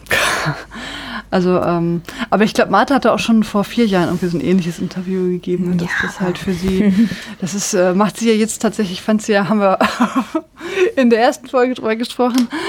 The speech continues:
Speaker 1: dass ich Martha früher ätzend fand und mittlerweile aber echt cool und halt dadurch, dass sie das da so reflektiert, ne, dass sie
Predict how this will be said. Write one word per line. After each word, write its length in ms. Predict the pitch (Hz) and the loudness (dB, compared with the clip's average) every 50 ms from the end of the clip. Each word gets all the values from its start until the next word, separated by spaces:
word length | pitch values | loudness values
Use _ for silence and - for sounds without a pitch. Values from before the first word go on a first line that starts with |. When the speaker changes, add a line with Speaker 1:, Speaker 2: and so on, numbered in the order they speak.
| 381 359 330 254 | -2 -2 -2 -2
Speaker 1:
dass 140 | - 190 160 202 | -2 -2 -2 -2
ich 120 | 196 - | -2 2
Martha 300 | 208 208 226 220 269 226 | 2 2 4 4 2 0
früher 240 | - - 233 220 - | 2 2 2 2 2
ätzend 240 | 220 - 285 285 - | 2 2 0 0 0
fand 240 | - 254 247 220 | 0 0 0 0
und 100 | 226 185 | 0 -2
mittlerweile 420 | 214 214 226 214 196 185 185 185 196 | -2 0 2 2 2 2 2 0 0
aber 140 | 190 190 180 | 0 0 -2
echt 140 | 175 - - - - 240 | -2 -4 -8 -8 -2 0
cool 160 | 254 247 214 | 2 2 2
und 120 | 190 175 | 2 2
halt 140 | 190 185 - | 0 0 2
dadurch, 240 | 190 185 185 190 - | 2 2 2 0 -2
dass 140 | - 190 - | -2 -4 -2
sie 80 | 202 180 | 0 -2
das 160 | 180 175 - | -2 -2 0
da 120 | 185 180 | 0 0
so 120 | 170 175 170 | 2 0 2
reflektiert, 720 | 170 180 180 - 185 165 - - - 208 196 196 196 196 | 2 0 0 0 -2 -4 -4 -4 -2 0 2 2 2 0
ne, 120 | 196 175 165 | -2 -2 -2
dass 160 | 170 170 - | -4 -6 -4
sie 160 | - 180 175 | -6 -6 -6